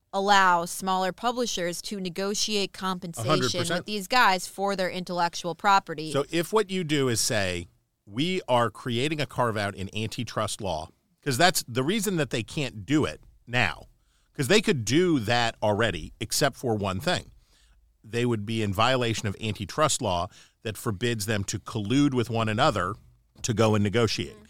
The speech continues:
Speaker 2: And if they showed up to Facebook and said, "Hey, Meta, the twenty, the fifty of us have agreed this is what we want in compensation," F-, Meta would say,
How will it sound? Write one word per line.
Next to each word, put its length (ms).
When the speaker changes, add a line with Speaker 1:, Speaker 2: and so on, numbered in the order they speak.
Speaker 2:
And 120
if 120
they 160
showed 300
up 200
to 120
Facebook 500
and 140
said, 440
"Hey, 200
Meta, 440
the 240
twenty, 440
the 140
fifty 480
of 100
us 220
have 200
agreed 300
this 220
is 100
what 220
we 140
want 380
in 240
compensation," 800
F-, 320
Meta 260
would 180
say, 360